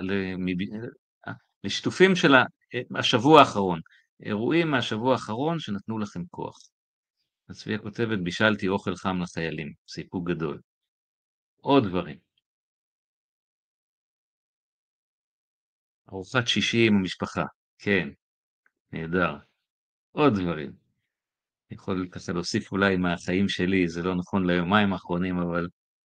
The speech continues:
עד אתמול, אה, הבת שלי עם שני נכדים היו כאן אצלנו בבית. אה, יש לי ארבעה ילדים, ארבעה נכדים, שכחתי להגיד גם את זה.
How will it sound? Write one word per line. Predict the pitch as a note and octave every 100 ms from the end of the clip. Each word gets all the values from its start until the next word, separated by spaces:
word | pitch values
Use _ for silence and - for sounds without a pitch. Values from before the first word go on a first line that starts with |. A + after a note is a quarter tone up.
| _ _ _ -
עד | A2+ G#2+
אתמול, | G2+ - F#2+ F2 E2+ -
אה, | F2 E2+ E2+ E2 D2+ - - -
הבת | F2+ G#2
שלי | - G2+ F#2
עם | F2
שני | G2+
נכדים | G2 F#2+ F#2 G#2+ A#2 F2+
היו | E2+ F2
כאן | F2
אצלנו | E2+ - G2 F#2
בבית. | E2+ E2 G#2 C3+ C#3 _ _ _ _ _ _ -
אה, | E2+
יש | F2 -
לי | G#2+
ארבעה | E2+ G2+ G#2
ילדים, | F#2+ F2+ C3
ארבעה | G2 E2+ F#2+
נכדים, | G2 - E2 A#2+ A2
שכחתי | - - G2+ -
להגיד | E2+ E2 F2+
גם | F2+ D#2+
את | D#2
זה. | E2+